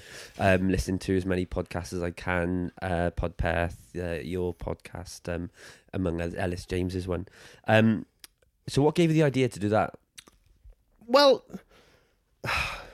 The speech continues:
Speaker 2: again, it's something I've been talking about for years,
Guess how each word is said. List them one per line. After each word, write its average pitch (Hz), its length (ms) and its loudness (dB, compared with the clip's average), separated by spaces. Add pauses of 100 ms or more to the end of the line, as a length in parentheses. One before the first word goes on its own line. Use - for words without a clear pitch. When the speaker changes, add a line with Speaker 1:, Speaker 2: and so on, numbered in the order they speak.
(760)
Speaker 2:
again, 127 480 2 (720)
it's - 140 -4
something - 320 4
I've 113 120 4
been 120 160 2
talking 117 360 2
about 117 220 -4
for - 120 -10
years, 107 600 0